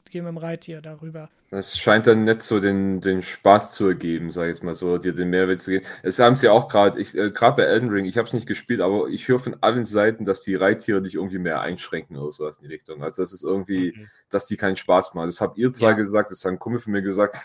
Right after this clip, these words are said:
Speaker 2: ich soll's endlich mal anfangen. Ich meine, jetzt habe ich die Möglichkeit dazu, jetzt endlich mal das auch das Spiel zu starten, dann kann ich selber sehen. Aber, äh, genau das gleiche Problem, was jetzt ihr zwar beschrieben habt, geht mir genauso bei diesen Spielen, wo, äh, einfach die große Welt,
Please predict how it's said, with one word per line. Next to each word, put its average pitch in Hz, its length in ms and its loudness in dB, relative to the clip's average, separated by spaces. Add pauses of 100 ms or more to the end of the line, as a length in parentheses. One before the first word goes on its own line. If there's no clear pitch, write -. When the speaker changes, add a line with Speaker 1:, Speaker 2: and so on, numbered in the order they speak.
(180)
Speaker 2:
ich - 140 -16
soll's - 260 -2
endlich 123 240 -2
mal 95 140 -2
anfangen. 87 360 -6
Ich - 120 -16
meine, 92 120 -4
jetzt - 120 -8
habe 107 140 0
ich 101 60 -8
die 95 100 -10
Möglichkeit 98 480 -4
dazu, 92 220 -6
jetzt 82 120 -8
endlich 95 220 -6
mal 90 200 -4
das 82 140 -12
auch 92 160 -6
das 98 140 -14
Spiel 101 160 -8
zu - 120 -14
starten, 98 280 -2
dann 80 100 -12
kann 95 120 -4
ich 92 120 -8
selber 98 220 2
sehen. 95 200 -6 (380)
Aber, 143 560 4 (300)
äh, 104 280 4 (100)
genau 139 320 4
das 151 160 0
gleiche 143 200 4
Problem, 127 460 2
was 104 200 0
jetzt 101 260 -6
ihr 139 160 2
zwar 123 160 2
beschrieben 104 380 -4
habt, 104 180 -2
geht 113 220 -2
mir 107 100 -2
genauso 98 460 0
bei 92 160 0
diesen 95 400 -8
Spielen, 113 320 -8 (340)
wo, 98 460 -2
äh, 92 240 -2 (100)
einfach 120 260 -4
die 104 80 -8
große 104 440 -4
Welt, 113 320 4